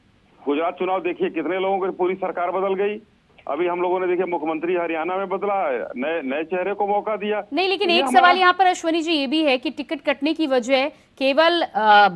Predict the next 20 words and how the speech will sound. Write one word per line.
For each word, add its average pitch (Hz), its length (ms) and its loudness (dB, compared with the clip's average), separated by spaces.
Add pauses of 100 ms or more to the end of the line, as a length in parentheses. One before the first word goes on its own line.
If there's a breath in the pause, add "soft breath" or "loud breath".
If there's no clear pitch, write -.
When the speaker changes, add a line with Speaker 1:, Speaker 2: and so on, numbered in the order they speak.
(160)
Speaker 2:
बीजेपी 233 480 -4
के 311 120 2
अन्य 269 200 2
समीकरण 269 540 0
और 277 160 4
रिसर्च 285 460 2
ही 311 80 0
है 294 240 0
या 262 120 0
फिर 277 160 -8
कहीं 277 200 -2
ना 277 60 -4
कहीं 285 220 -2
वरुण 240 300 -2
गांधी 254 260 0
जिससे 262 300 -4
से 277 140 -6
मुखर 247 340 -2
रहे 233 220 -2
हैं, 226 240 -6